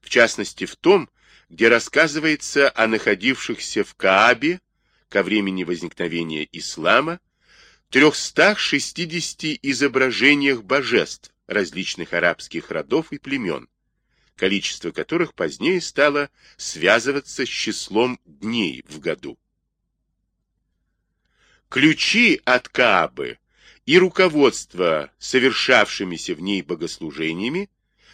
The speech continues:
удерживались в руках рода Хашим, племени курейшитов. Потомки его сохраняют эти ключи и в настоящее время.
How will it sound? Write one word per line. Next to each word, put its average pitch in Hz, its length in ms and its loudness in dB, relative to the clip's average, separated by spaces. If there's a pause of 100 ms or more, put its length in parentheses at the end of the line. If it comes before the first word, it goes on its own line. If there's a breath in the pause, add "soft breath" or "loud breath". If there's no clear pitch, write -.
(140)
удерживались 117 800 0
в 156 40 -4
руках 147 580 0
рода 147 540 2
Хашим, 131 800 0 (340)
племени 165 760 0
курейшитов. 127 840 -8 (600)
Потомки 175 500 0
его 190 240 0
сохраняют 104 800 -2
эти 160 220 -4
ключи 151 540 -8
и 104 120 -8
в 127 40 -10
настоящее 120 760 -10
время. - 340 -18